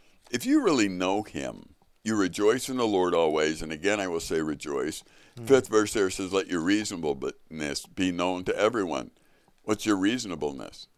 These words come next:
Speaker 1: I'm, I'm doing what's right.
Speaker 2: Hmm.
Speaker 1: That's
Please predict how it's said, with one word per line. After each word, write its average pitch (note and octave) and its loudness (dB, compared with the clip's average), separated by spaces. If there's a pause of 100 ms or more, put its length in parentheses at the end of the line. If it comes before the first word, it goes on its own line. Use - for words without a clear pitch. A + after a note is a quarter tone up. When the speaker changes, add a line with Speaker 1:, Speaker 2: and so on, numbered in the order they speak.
(160)
Speaker 1:
I'm, A2 -2 (360)
I'm A2+ 2
doing B2+ 0
what's A2+ -4
right. C#3+ -2 (360)
Speaker 2:
Hmm. A2 -8 (360)
Speaker 1:
That's - -2